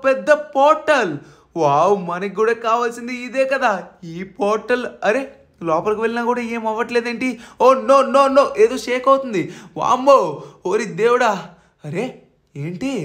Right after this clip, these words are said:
ఒరే కార్ ఏదిరా? వామ్మో ఫ్రెండ్స్, కార్ ఎక్కడ ఉంది ఇక్కడ? అరే, నా కార్ ఎక్కడ పట్టుకెళ్ళిపోయారా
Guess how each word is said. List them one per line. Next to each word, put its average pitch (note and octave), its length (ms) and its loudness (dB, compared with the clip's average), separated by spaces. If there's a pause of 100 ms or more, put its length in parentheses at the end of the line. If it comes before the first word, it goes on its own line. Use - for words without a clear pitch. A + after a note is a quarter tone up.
(760)
ఒరే C4+ 160 2 (160)
కార్ C#4 320 6
ఏదిరా? C4 300 2 (840)
వామ్మో C4+ 380 4 (100)
ఫ్రెండ్స్, C#4 380 -4
కార్ C4 240 4
ఎక్కడ D4+ 200 -2
ఉంది C4+ 140 -2
ఇక్కడ? A#3 140 0 (800)
అరే, G#3+ 180 2 (240)
నా F#3+ 100 2 (220)
కార్ A3 300 2
ఎక్కడ B3 260 -6
పట్టుకెళ్ళిపోయారా A#3+ 800 -4